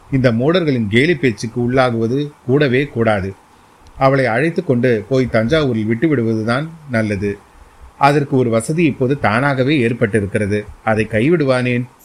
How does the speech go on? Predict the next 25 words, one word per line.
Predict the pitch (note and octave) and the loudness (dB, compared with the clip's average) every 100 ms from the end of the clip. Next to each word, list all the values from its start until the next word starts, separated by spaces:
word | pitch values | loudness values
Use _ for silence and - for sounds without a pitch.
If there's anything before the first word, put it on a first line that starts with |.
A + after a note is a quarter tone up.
| - | -4
இவ்விதம் | - D3 F3 A3 | 2 4 2 0
ஒரு | G#3+ E3 | 0 0
முடிவுக்கு | C#3 C#3+ F3 F3 D3 | 2 0 0 0 2
வந்ததும் | B2+ C3+ C#3 A#2 - | 2 2 0 -2 0
பெரிய | C#3 G3+ G3+ | 2 2 2
பழுவேட்டரையருக்கு | E3 C#3+ C3 B2 B2 A#2+ - | 0 0 0 0 0 -2 -6
சிறிது | D3 C3 A#2 A#2+ | -4 -2 0 -2
உற்சாகம் | G#2 E3+ D#3+ C#3 | 0 0 2 0
உண்டாயிற்று. | A#2 A2+ A2+ G2 A2+ G#2 - _ _ _ _ - | 0 2 0 -2 -2 -2 -8 _ _ _ _ -2
முகமலர்ச்சியுடனே | C#3 E3 F#3+ E3 D#3+ F3 D3 C#3 C#3+ C3+ | 2 2 2 0 2 0 2 2 0 0
நந்தினியின் | G#2 B2+ D3+ F#3 E3 | -2 0 2 0 -2
அந்தப்புரத்தை | - C3+ D3+ D#3 B2 C#3+ | -2 0 0 0 0 2
அடைந்தார். | C#3+ A#2 A2+ A2 G#2+ - _ _ - - - | 2 0 0 0 0 -8 _ _ -20 -14 -4
அங்கே | C#3 D#3+ F3 | 0 2 4
அவர் | D#3+ | 2
வாசற்படி | B2 B2 E3 F#3 F3+ E3 | 2 0 0 -2 0 2
அருகில் | C3+ C#3 C3+ | 2 0 0
வந்தபோது, | A#2 C3+ B2+ A#2+ C3+ A2 A2+ | 0 0 0 2 2 0 -2
உள்ளே | C3+ F#3 | 0 2
இருந்து | E3+ B2+ B2 | 0 0 0
கலகலவென்று | A#2 C#3+ F3 D3+ A#2+ B2 | 2 2 0 0 -2 -2
சிரிப்பு | - D3+ F3+ | -2 -2 -2
சத்தம் | D#3 A#2+ B2+ | -2 0 2
வருவதை | A#2 A2+ A2 D#3 | 2 0 0 -2
கேட்டார். | C#3 A2 A2+ G#2+ | 0 0 2 -2